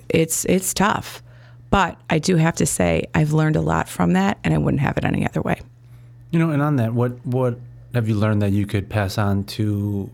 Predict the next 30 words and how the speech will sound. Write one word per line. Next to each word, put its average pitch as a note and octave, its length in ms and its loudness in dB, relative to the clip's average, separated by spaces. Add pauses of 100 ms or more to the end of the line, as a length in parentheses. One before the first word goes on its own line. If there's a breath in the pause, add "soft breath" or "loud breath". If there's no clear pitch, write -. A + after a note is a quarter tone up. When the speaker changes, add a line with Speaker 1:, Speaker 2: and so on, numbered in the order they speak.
Speaker 2:
others C3 340 -2
who G#2+ 120 -2
are G#2 60 -2
in G#2 100 -2
that G2+ 180 -2
situation, G2 580 -6
right? G2+ 280 -6
That, G2+ 260 -4 (380 loud breath)
um, G2 340 0
for G2 180 -4
them, G2+ 160 0
it's G2+ 140 -2
about F#2+ 320 -2
balancing, G2+ 920 -2
uh, C3 280 -14
work G#2+ 380 -6
life, D#3 360 -2
but, - 300 -6
but B2+ 80 -6
it, A#2 140 -2
not B2 180 0
just A#2 140 -4
work A2+ 200 -2
life, A#2+ 240 0
but G#2+ 200 -4 (240)
the A2+ 100 -6
life G#2+ 240 -2
of G2+ 80 -6
someone G2 260 -2
else, G2 280 -4